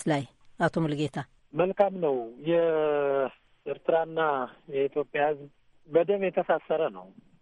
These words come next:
Speaker 2: ጠላትነት ከሚኖረው ወዳጅነት ቢኖረው ለእኛም ለሀገራችን እድገት ለኤርትራም ለኢትዮጵያም ለኢትዮጵያ ህዝብና ለኤርትራ ህዝብም ጠቃሚ ነው። በኤርትራም በኩል ያለውን መንፈስ መረዳት ባንችልም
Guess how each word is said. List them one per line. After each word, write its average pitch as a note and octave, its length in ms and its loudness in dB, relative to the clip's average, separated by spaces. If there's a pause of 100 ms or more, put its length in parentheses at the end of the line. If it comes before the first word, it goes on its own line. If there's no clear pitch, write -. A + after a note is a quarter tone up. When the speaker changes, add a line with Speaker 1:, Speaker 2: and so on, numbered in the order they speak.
(100)
Speaker 2:
ጠላትነት D#3+ 540 0
ከሚኖረው D3+ 540 0 (100)
ወዳጅነት C#3+ 580 0
ቢኖረው C3+ 440 2 (520)
ለእኛም D3+ 420 0
ለሀገራችን D3 680 0
እድገት D#3 320 -2 (340)
ለኤርትራም C3+ 800 0
ለኢትዮጵያም C#3+ 540 0 (440)
ለኢትዮጵያ C#3 420 0
ህዝብና D3+ 400 -2
ለኤርትራ C#3 460 0
ህዝብም C#3+ 380 -2 (640)
ጠቃሚ E3 440 2
ነው። G#2+ 140 -6 (520)
በኤርትራም D3 460 0
በኩል D3 380 -4 (720)
ያለውን C#3 500 0 (100)
መንፈስ C#3 400 0 (200)
መረዳት C#3 460 0
ባንችልም C3+ 460 -2